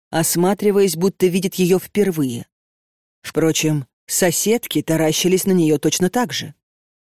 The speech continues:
Леночка вроде бы даже похорошела, округлилась, жидкую косичку сменила стильная короткая стрижка с осветлёнными прядками.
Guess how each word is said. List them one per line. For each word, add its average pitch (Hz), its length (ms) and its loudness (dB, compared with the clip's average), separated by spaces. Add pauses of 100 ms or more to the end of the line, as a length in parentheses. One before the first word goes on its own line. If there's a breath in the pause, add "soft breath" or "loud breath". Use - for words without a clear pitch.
(140)
Леночка 131 500 -4
вроде 156 300 0
бы 156 120 -2
даже 156 280 0
похорошела, 165 1040 -2 (360)
округлилась, 160 840 0 (400)
жидкую 196 480 2
косичку 170 760 -2 (220)
сменила 180 560 2
стильная 175 540 0
короткая 165 480 0
стрижка 170 560 0
с - 100 -2
осветлёнными 147 680 -2
прядками. 156 680 -4